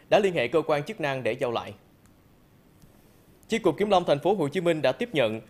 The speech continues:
đưa về cứu hộ một con T T Java do anh Nguyễn Văn Hà, kỹ sư xây dựng tại Công ty Cổ phần Tư vấn và Dịch vụ Viettel ở phường Tân Thới Nhất, quận mười hai, tự nguyện giao nộp. Anh Hà cho biết, anh cùng với đồng nghiệp là anh Bùi Quang Khải đi tập thể dục thì phát hiện một chiếc túi lưới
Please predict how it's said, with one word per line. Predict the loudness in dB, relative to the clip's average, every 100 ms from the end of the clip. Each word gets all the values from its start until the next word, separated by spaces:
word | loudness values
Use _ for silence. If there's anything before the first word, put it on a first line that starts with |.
| _ 2
đưa | 2 4
về | 2
cứu | 2 0
hộ | 2 2
một | 2 2
con | 2 4
T |
T | 0 2
Java | 0 2 2 4 4 4 -6 -8
do | 0 2
anh | 2
Nguyễn | -2 -2
Văn | -2 0
Hà, | -2 -2 -4 -18 -4
kỹ | 0 0
sư | 0 -2
xây | -2 0
dựng | 0 0 0
tại | 0 2
Công | -2 -2
ty | -2 0
Cổ | 0
phần | 0 -2
Tư | 0 -2
vấn | 0 0
và | 0
Dịch | -2 -2
vụ | -4
Viettel | -4 -4 2 2 2 -4 -20 _
ở | 2 2
phường | 4 2 2
Tân | -2 -2 0
Thới | -2
Nhất, | 0 0 0
quận | -2
mười | -2
hai, | 2 2 0 -6 -2
tự | 0 0
nguyện | -2 -2
giao | 0
nộp. | 2 2 -2 -20 _ _ _
Anh | -2 0
Hà | 0
cho | 0 0
biết, | -2 -4 -6
anh | -2 -2
cùng | 0 0
với | 2
đồng | 2 0
nghiệp | 0 -2 0
là | 2 2
anh | 2 0
Bùi | -2
Quang | 0 -2
Khải | 0 -2 -2 -4
đi | -4 0
tập | -2 -2
thể | -2
dục | -2 -2 -16 _
thì | 0 0
phát | 0 -2
hiện | 0 0 -2
một | -2 -2
chiếc | -10 -4
túi | -2 0
lưới | 0 0